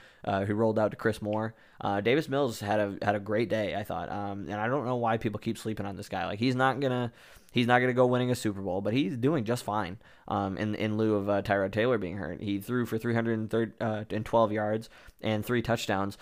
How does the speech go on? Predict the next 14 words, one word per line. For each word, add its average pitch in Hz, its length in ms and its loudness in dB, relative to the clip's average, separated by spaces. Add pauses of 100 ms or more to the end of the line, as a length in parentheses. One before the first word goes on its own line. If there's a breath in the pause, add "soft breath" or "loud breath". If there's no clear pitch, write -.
(140)
against 113 300 0
the 110 80 -2
same 123 280 0
defense 110 540 -2 (240 loud breath)
that 107 220 4
held 117 240 4
Tom 113 240 0
Brady 123 240 2
to 107 140 -2
zero 117 280 2
tou-, 120 220 0 (180)
to 110 140 -2
zero 120 200 0
touchdowns. 107 600 -8